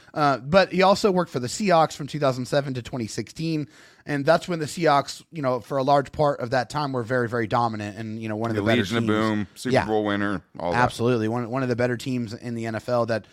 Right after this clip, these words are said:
Speaker 1: cre-, and he was part of that machine that created those monsters, that Legion of, of Boom defense. And, you know, you want that type of physicality and toughness with the Chargers, so he does have experience building those type of teams.
Speaker 2: Yeah, I mean, he's a,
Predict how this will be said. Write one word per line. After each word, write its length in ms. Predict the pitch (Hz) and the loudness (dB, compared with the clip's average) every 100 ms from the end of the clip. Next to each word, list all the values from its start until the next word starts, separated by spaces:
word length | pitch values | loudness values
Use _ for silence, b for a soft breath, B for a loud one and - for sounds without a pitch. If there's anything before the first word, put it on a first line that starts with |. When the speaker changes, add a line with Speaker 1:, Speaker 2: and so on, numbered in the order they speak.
| b b - | b b -2
Speaker 1:
cre-, 180 | 220 190 | -2 0
and 220 | 175 175 | -2 -2
he 120 | 180 226 | 0 0
was 100 | 147 | 4
part 320 | 196 214 - | 6 6 4
of 120 | 147 | 0
that 160 | 143 139 | 0 0
machine 300 | 127 - 160 | -4 -6 -4
that 180 | 127 - | -6 -6
created 380 | 135 151 147 117 | -4 -2 -2 -4
those 180 | 110 98 | -6 -4
monsters, 480 | 98 98 - 82 | -6 -6 -16 -8
that 180 | 110 120 | -4 -2
Legion 280 | 127 120 120 | -4 -6 -8
of, 140 | 110 104 | -8 -8
of 140 | 117 | -6
Boom 220 | 120 117 | -4 -6
defense. 500 | 107 131 113 107 101 | -6 -8 -8 -8 -8
And, 160 | 107 104 b b b | -12 -12 b b b
you 100 | 139 | 0
know, 100 | 131 | 2
you 180 | 131 143 | 2 2
want 300 | 175 170 - | 2 2 -4
that 220 | 135 - | -4 -2
type 200 | 139 127 | -2 -2
of 80 | 117 | -6
physicality 520 | 131 120 131 123 123 | -6 -2 -2 -2 -4
and 80 | 117 | -2
toughness 400 | 131 120 120 123 | -4 -4 -10 -10
with 120 | 123 | -12
the 40 | 92 | -6
Chargers, 460 | 127 139 117 107 | -4 -4 -4 -8
so 220 | 120 117 b b | -6 -6 b b
he 100 | 147 | -4
does 200 | 147 139 | -2 0
have 160 | 143 127 | 0 -4
experience 500 | - 147 147 127 - | -6 -6 -4 -6 -6
building 420 | 127 135 127 120 | -4 -2 -4 -6
those 180 | 120 117 | -6 -6
type 180 | 120 110 | -8 -8
of 80 | 101 | -12
teams. 360 | 135 87 - _ _ _ b b b | -12 -14 -20 _ _ _ b b b
Speaker 2:
Yeah, 380 | 185 143 71 - | 6 6 6 2
I 80 | 120 | 4
mean, 80 | 120 | 4
he's 160 | 107 | 2
a, 100 | 113 | 0